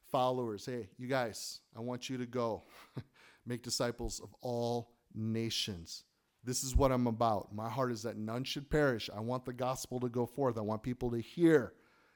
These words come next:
and to know." So there is an end in sight,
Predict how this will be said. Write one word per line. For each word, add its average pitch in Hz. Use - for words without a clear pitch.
and 120
to 135
know." 120
So -
there 156
is 143
an 135
end 143
in 139
sight, -